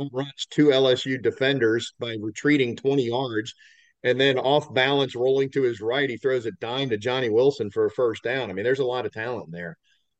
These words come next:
Uh, there, there's a few unsung heroes we should mention for last night. I'm glad you gave Deuce his due because we should have done that earlier. That, by the way, it was seventeen seven. The crowd was stunned. Travis had just thrown the pick six. F S U needed something,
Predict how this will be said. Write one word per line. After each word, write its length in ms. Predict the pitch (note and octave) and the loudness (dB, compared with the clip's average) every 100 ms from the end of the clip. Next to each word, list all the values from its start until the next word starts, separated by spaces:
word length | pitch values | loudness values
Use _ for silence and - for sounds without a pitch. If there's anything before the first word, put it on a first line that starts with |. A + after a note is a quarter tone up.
| _ _ - | _ _ -14
Uh, 220 | G2 F#2+ F2+ | -12 -10 0
there, 160 | C#3+ D3 | 2 2
there's 200 | D#3+ F3 | 2 2
a 60 | D#3 | 2
few 200 | E3+ C#3+ | 2 4
unsung 360 | D3 C#3+ B2 | 4 0 -4
heroes 320 | A#2 C3+ A2+ G#2+ | 2 4 4 0
we 100 | A2+ | -6
should 180 | - | -6
mention 300 | G#2 A2 G#2 | -6 -8 -8
for 120 | - G2+ | -4 -2
last 280 | G2 F#2 | -2 -4
night. 180 | G2+ G2 | -4 -4
I'm 100 | G2+ | -4
glad 320 | G#2 A2+ A2+ | -2 -2 -2
you 60 | G2+ | 0
gave 300 | G#2+ G#2 F2+ | 2 2 2
Deuce 260 | A2 G#2+ - | -6 -6 -6
his 160 | F#2+ | -6
due 300 | E2+ A2 G#2 | -2 -2 0
because 300 | F#2 F#2 G2 | -2 -2 -2
we 100 | G2 | -4
should 160 | - G#2+ | -4 -4
have 100 | F2+ | -2
done 140 | G#2 | -4
that 180 | G2 F#2 | -4 -2
earlier. 400 | G#2+ A2 F#2 F2 _ _ _ _ _ _ _ _ - - | 0 2 0 -4 _ _ _ _ _ _ _ _ -10 0
That, 200 | C#3+ C#3 | 0 2
by 140 | C3+ | 4
the 100 | B2 | 6
way, 160 | C3+ B2+ | 6 4
it 80 | |
was 200 | A2 A#2 | 2 -2
seventeen 540 | - D3+ C#3 B2+ C#3 A#2 | 0 0 0 -2 -4 -4
seven. 380 | - C#3 B2 A2+ | 0 0 0 -4
The 80 | |
crowd 360 | G#2 B2 B2+ A2 | -4 0 2 0
was 140 | G#2+ | -2
stunned. 340 | - B2+ A#2+ A2+ | -4 -4 -4 -2
Travis 380 | B2 B2 A2 - | 0 0 -2 -6
had 120 | A2+ | -4
just 240 | A#2 A#2+ | -2 -2
thrown 200 | C3+ B2 | -2 -2
the 60 | G#2+ | -2
pick 260 | - A#2+ - | -2 -2 0
six. 320 | C#3 A2+ - | 0 0 -2
F 180 | B2+ B2+ | -4 -2
S 140 | A2+ | -2
U 100 | C3 | -2
needed 300 | B2+ A#2 G2+ | -2 -2 -4
something, 520 | - B2 B2+ D3 C#3+ | -4 -6 -2 -2 -2